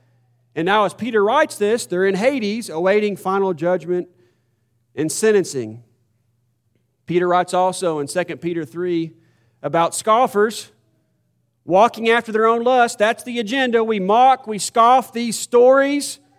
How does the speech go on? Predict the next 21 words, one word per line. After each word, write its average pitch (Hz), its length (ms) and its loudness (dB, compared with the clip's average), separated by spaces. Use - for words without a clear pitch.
Scripture, 262 760 0
truth, 269 680 -2
God, 262 520 4
Christianity, 254 680 -4
because 240 240 -4
we 233 80 -6
want 240 160 -6
to 214 40 -2
walk 240 340 2
after 247 340 -2
our 220 140 4
own 254 160 -2
lust 262 420 2
and 202 140 -8
saying, 247 300 0
"Where's 277 280 4
the 254 80 -4
promise 311 460 -2
of 226 100 0
his 202 140 -4
coming? 170 420 -6